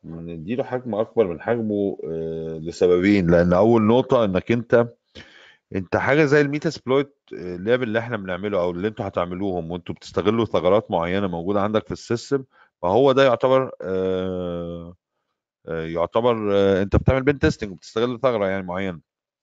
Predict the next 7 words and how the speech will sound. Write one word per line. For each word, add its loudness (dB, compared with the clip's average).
فالمفروض -12
تريبورت 2
بقى 6
الموضوع 2
بيها 0
يعني. -4
أوكي. -8